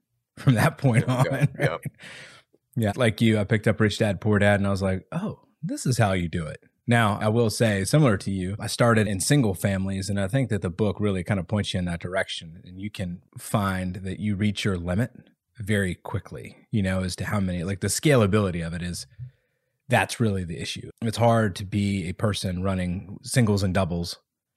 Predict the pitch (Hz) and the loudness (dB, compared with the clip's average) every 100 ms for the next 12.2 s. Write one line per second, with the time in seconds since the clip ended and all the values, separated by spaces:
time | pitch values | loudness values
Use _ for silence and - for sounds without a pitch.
0 | _ _ 101 92 92 98 92 98 104 95 | _ _ -4 -4 -4 -4 -2 0 2 2
1 | 95 92 98 95 - 107 101 95 90 90 | 0 0 0 -4 -2 -2 0 -2 -4 -4
2 | 90 90 104 95 - 101 - 85 - - | -4 -2 -2 -2 -2 -4 -4 -8 -10 -8
3 | 104 - 123 101 101 107 98 95 98 110 | -6 2 4 4 2 0 -4 -4 -4 -2
4 | 95 92 92 87 - 92 101 85 - _ | -2 -2 -2 -4 -4 -2 -2 -4 -10 _
5 | _ _ _ _ 113 113 101 107 90 113 | _ _ _ _ 0 0 2 0 2 2
6 | 98 101 87 95 135 120 101 101 95 90 | 2 0 -2 2 4 4 2 2 0 0
7 | 107 98 90 104 92 - 98 90 113 104 | 0 0 0 0 0 -2 -4 0 2 2
8 | 95 95 98 98 104 95 98 85 - 85 | 0 -2 -4 -4 -6 -6 -10 -12 -12 -10
9 | - - - - 95 101 104 110 117 - | -8 -10 -14 -8 -4 0 2 0 0 2
10 | 131 117 110 120 123 135 139 95 92 92 | 2 4 2 2 0 -4 -2 -2 -2 -4
11 | 95 92 82 98 95 92 - 92 92 95 | -6 -8 -8 -8 -6 -6 -2 -2 2 2
12 | 98 | 2